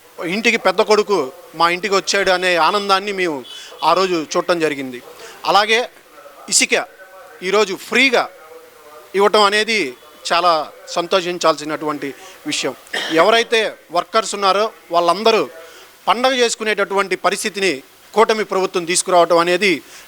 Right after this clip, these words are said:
నిజంగా చాలా గొప్ప విషయం. గత ప్రభుత్వంతో పోల్చుకుంటే ఈ ప్రభుత్వంలో యాభై రోజుల్లోనే అనేక మార్పుల్ని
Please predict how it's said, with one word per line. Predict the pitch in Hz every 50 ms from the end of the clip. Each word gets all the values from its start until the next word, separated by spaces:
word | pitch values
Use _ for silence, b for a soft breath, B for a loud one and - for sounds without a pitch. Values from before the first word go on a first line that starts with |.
| B 156
నిజంగా | 160 156 190 202 190 175 -
చాలా | 170 165 151
గొప్ప | 135 135 165 165 - 214
విషయం. | 208 208 190 - - 196 214 220 - - - 147 -
గత | 180 -
ప్రభుత్వంతో | 233 - 240 233 247 262 262 - 262 247 233 233 226 233
పోల్చుకుంటే | 220 202 214 220 208 - - 226 214 208 233 233 240 B B B B B B -
ఈ | 202 220
ప్రభుత్వంలో | 220 220 220 233 233 240 - - 240 233 226 233 247 233 - - 185
యాభై | 165 170 190 214 202 233
రోజుల్లోనే | 226 226 226 226 208 226 220 226 220 220 220 240 254 240 - _ - -
అనేక | - 175 220 247 240 240
మార్పుల్ని | 226 202 196 214 226 226 233 233 220 208 196 156 131